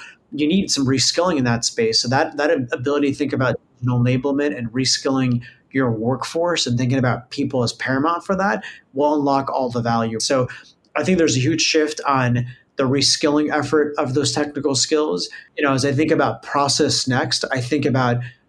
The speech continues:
the org redesign and, and ways you wanna think about product-based teams and the way you think about building applications and not having these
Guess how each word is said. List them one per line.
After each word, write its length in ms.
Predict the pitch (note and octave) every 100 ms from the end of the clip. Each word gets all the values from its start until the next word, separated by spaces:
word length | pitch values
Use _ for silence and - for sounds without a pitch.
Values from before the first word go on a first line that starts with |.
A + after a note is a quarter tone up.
| -
the 140 | C#3
org 340 | - D3 D3 B2
redesign 760 | B2 C3+ C#3 C#3+ C#3 C#3+ C3
and, 120 | B2+
and 220 | C#3 C3 B2+
ways 260 | B2+ B2+
you 80 | C3
wanna 240 | C3 B2
think 240 | B2 C#3 B2
about 280 | B2 A#2+ A#2+
product-based 920 | - C3+ C#3 C#3 - - C3+ B2 -
teams 460 | - C#3 D3 D#3 -
and 180 | C#3+
the 60 | C3
way 120 | B2+
you 140 | C3 B2
think 220 | C#3+ C#3
about 320 | A#2+ B2 A#2+ - - _ -
building 480 | A#2 C#3 C#3 C#3+ C3+
applications 1000 | C3 C3 C#3 B2 C#3 C3 - C#3 C3+ C3
and 360 | - B2 B2 A#2+ - - _
not 200 | D3+ D#3+
having 400 | D#3+ E3 D#3 D3
these 520 | C3+ C3+ B2 - -